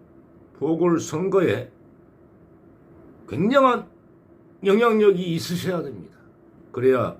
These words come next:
당신이 하고자 하는 포부를, 어, 성취할 수 있을 거라고 저는 생각합니다.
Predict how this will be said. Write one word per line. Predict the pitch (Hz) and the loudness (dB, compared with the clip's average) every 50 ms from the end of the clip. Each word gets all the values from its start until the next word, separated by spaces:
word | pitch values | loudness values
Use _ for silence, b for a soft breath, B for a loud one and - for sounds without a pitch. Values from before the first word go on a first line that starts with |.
| - - _ _ _ - - _ _ - - - _ _ _ _ _ _ _ _ _ _ - - - - - - - - - - - - - - - | -20 -20 _ _ _ -20 -20 _ _ -20 -20 -20 _ _ _ _ _ _ _ _ _ _ -20 -20 -20 -20 -20 -20 -20 -20 -20 -20 -20 -20 -20 -20 -12
당신이 | - 107 117 117 - 113 120 117 117 120 135 151 - - - | -8 -6 -6 -4 -4 -2 0 0 0 0 0 -4 -6 -12 -20
하고자 | - - - 131 120 131 123 113 113 107 | -20 -14 -10 -4 -2 -2 -2 -2 -2 -4
하는 | 107 110 110 110 107 - - - - - - - _ _ - - - _ _ - - - - - - _ - - - - | -4 -4 -4 -6 -6 -8 -10 -16 -20 -20 -20 -20 _ _ -20 -20 -20 _ _ -20 -20 -20 -20 -20 -20 _ -20 -20 -10 -6
포부를, | 156 151 127 120 120 110 107 104 101 95 85 - - - - - - - - - - - - _ _ - - - _ _ - - - - - - - - - - - - - - - - - - - - - - - - - - - - - - | -4 -4 -4 -2 -2 0 0 0 0 -2 -6 -8 -14 -20 -20 -20 -20 -20 -20 -20 -20 -20 -20 _ _ -20 -20 -20 _ _ -20 -20 -20 -20 -20 -20 -20 -20 -20 -20 -20 -20 -20 -20 -20 -20 -20 -20 -20 -20 -20 -20 -20 -20 -20 -20 -20 -20 -18 -14
어, | 85 80 73 - - - - - - _ - - - - - - - - - - - - - - - - - - - - - - - - - - - - - - - - - - - - - - - - | -12 -12 -12 -14 -18 -20 -20 -20 -20 _ -20 -20 -20 -20 -20 -20 -20 -20 -20 -20 -20 -20 -20 -20 -20 -20 -20 -20 -20 -20 -20 -20 -20 -20 -20 -20 -20 -20 -20 -20 -20 -20 -20 -20 -20 -20 -20 -20 -20 -20
성취할 | - - - 143 156 147 - - 135 139 123 117 | -14 -8 -4 -4 -4 -4 -4 -2 -2 -2 -2 -2
수 | - - 127 120 | -4 -6 -6 -6
있을 | 110 - - - - - | -6 -6 -6 -8 -8 -6
거라고 | - 107 104 104 98 110 | -4 -2 -2 -2 -2 -4
저는 | 104 82 87 95 98 98 95 | -6 -6 -6 -8 -6 -8 -8
생각합니다. | - - 139 135 123 110 92 87 76 65 - - - | -10 -10 -8 -6 -6 -6 -8 -10 -12 -16 -18 -20 -20